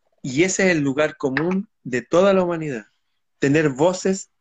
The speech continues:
de hombres o de mujeres, adultos especialmente, que pacifiquen a la gente, pero pacifiquen con verdad. Que toquemos temas que realmente les digan a nuestra mente, "Oye, elevemos la mirada,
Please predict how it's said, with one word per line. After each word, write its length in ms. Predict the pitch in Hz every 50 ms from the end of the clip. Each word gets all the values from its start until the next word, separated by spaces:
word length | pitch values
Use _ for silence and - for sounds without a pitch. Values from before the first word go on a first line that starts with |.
| _ _ _ _
de 180 | - 117 127 127
hombres 460 | 139 165 175 175 151 143 143 143 139
o 100 | 127 117
de 100 | 113 113
mujeres, 600 | 110 110 - - - 170 175 151 139 143 139 - _ _ _ _ _ _ _ _
adultos 600 | - 113 110 123 147 190 185 185 - - 143 135
especialmente, 840 | 135 - - - - 165 147 143 143 147 147 147 - 160 160 - _ _ _ _ _ _ _ _ _ _ _
que 120 | - - -
pacifiquen 640 | - 151 143 - 135 - - 180 190 190 190 180
a 60 | 180 175
la 100 | 160 147
gente, 340 | - - 202 190 - -
pero 160 | 127 127 127 123
pacifiquen 480 | 123 - - - - 147 131 139 123
con 180 | - 123 120 120
verdad. 420 | 117 131 147 165 220 277 - - - _ _ _ _ _ _ _ _ _ _ _ _ _ _ _ _ _
Que 220 | - 131 120 - - _ _ - - - _
toquemos 480 | - 143 131 - 175 185 185 170 156 -
temas 280 | - 196 190 196 190 190
que 100 | - 156
realmente 500 | 139 147 156 160 156 160 165 165 - 175
les 140 | 160 147 135
digan 180 | 147 143 156
a 20 | 143
nuestra 220 | 139 135 - - 135
mente, 320 | 143 165 170 165 - 156
"Oye, 320 | 160 180 170 135 117 110 - _ _ _ _ _ _ _ _ _ _ _ _ _ _ _ _ -
elevemos 460 | - 117 123 135 147 160 160 160 151
la 120 | 147 147
mirada, 680 | 147 143 143 160 170 175 175 175 175 170 170 180 -